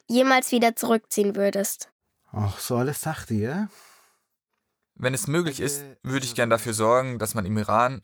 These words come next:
Speaker 3: auch die Stadt zur Weihnachtszeit mit schönen Lichtern dekoriert. Aber das wäre nur möglich, wenn die Regierung das erlauben würde.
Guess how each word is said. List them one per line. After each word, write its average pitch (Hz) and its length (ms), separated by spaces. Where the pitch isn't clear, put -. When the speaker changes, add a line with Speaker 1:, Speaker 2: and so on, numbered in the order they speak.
Speaker 3:
auch 110 260
die 107 100
Stadt 101 260
zur 98 120
Weihnachtszeit 101 460
mit 101 100
schönen 117 260
Lichtern 104 320
dekoriert. - 520
Aber 113 160
das 135 240
wäre 123 200
nur 139 180
möglich, 143 540
wenn 110 100
die 104 160
Regierung 127 360
das 117 140
erlauben 98 400
würde. - 240